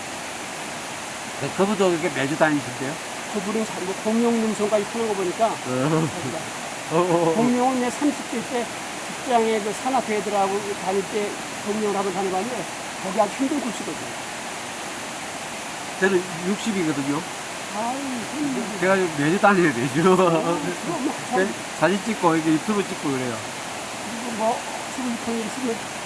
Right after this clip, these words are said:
Speaker 2: 육십 대 때 막 시작해야 돼.
Speaker 1: 네, 네.
Speaker 2: 금방 십 년 가요.
Speaker 1: 그러니까 저는 무작 기록을 해놔야 된다고 생각해가지고 그게 내 등산하는 거 그게 다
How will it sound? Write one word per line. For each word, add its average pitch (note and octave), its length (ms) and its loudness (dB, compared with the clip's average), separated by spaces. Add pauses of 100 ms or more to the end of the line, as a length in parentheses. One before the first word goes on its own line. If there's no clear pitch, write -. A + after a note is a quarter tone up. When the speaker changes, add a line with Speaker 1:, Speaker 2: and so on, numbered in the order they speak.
(140)
Speaker 2:
육십 B3 260 -4
대 A#3+ 160 -2
때 A#3 80 2
막 G3+ 120 -4 (300)
시작해야 G#3 400 0
돼. D#3+ 140 -4 (300)
Speaker 1:
네, C#3 100 2
네. A2+ 320 2 (640)
Speaker 2:
금방 A3 300 6
십 C4 180 -2
년 A#3+ 160 4
가요. G#3+ 240 4 (1160)
Speaker 1:
그러니까 E3 420 6
저는 F3+ 400 6 (960)
무작 F3+ 180 2 (160)
기록을 B3 340 6
해놔야 D#3+ 300 4
된다고 B2+ 320 2
생각해가지고 C3+ 800 2 (640)
그게 F#3 120 2
내 F3 260 6
등산하는 F3 600 4
거 C#3 300 6 (180)
그게 F3 160 2
다 F3 180 0